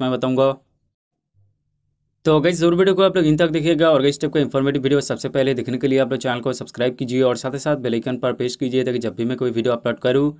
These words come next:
सबसे पहले आप लोगों को नोटिफिकेशन मिलता रहे। तो गाइस, चलिए आज की वीडियो शुरू करते हैं।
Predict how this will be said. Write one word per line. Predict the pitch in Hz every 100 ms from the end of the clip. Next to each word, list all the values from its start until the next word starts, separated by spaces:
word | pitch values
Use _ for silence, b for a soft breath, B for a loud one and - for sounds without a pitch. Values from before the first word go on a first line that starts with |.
| b b
सबसे | - 160 165
पहले | 147 120
आप | 135 113
लोगों | 117 120
को | 117
नोटिफिकेशन | 143 120 120 113 113 147
मिलता | 151 120 113
रहे। | 113
तो | 113
गाइस, | 117
चलिए | 117 120 123
आज | 113 107 -
की | 117
वीडियो | 107 110 143 185 208 b b -
शुरू | 131 123
करते | 120 120 117
हैं। | 117 120 101